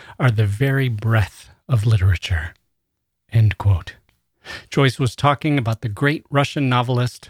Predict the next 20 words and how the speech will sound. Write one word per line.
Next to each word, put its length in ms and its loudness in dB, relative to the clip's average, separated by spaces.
Fyodor 460 2
Dostoevsky, 920 -2
author 360 2
of 120 0
many 320 2
celebrated 600 -2
novels, 360 0
including 520 0
his 180 -2
masterworks 760 -2
Notes 300 0
from 200 -2
Underground, 600 0
Crime 300 2
and 100 0
Punishment, 640 -2
and 160 2
The 40 2
Brothers 420 2
Karamazov. 800 0